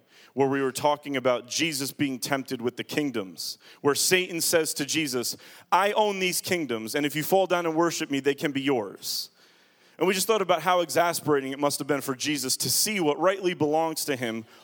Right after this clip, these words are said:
offered to him by Satan. And in the moment of preaching, the Spirit took us down kind of a road, and we started to say things like, "There are people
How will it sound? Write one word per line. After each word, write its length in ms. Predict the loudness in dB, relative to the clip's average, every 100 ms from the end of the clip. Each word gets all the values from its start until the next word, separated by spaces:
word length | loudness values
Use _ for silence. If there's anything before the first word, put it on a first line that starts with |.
| _
offered 460 | 2 2 0 -2 -2
to 140 | -4
him 420 | -4 -8 -10 -18 -20 _ _ _ _ _ _ _ _ 0
by 120 | 0
Satan. 400 | 0 -4 -6 -18 -20 -20 _ _ _ _ _ _ _ _ -20 -12 0
And 360 | 0 0 -6 -10 -12 _ _ _ _ _
in 180 | -4 0
the 100 | 0
moment 340 | 2 2 2 -2
of 160 | -2
preaching, 680 | 0 0 0 -4 -4 -8 -12 _ _ _ _ _ _ _ _ _ _ _
the 80 | 0
Spirit 480 | 0 4 2 2 0
took 240 | -2 0
us 120 | 0
down 240 | 2 0 0
kind 300 | 0 0 2
of 100 | 0
a 60 |
road, 480 | 2 2 0 -6 -12 -8 -2
and 500 | 0 0 -2 -6 -10
we 200 | -4 -2
started 340 | 2 2 0 -4
to 60 |
say 220 | -2 -2
things 260 | -2 -4 -4
like, 360 | 0 0 -2 -2
"There 160 | 0
are 80 | 0
people 680 | -6 -10 -8 -6 -6 -6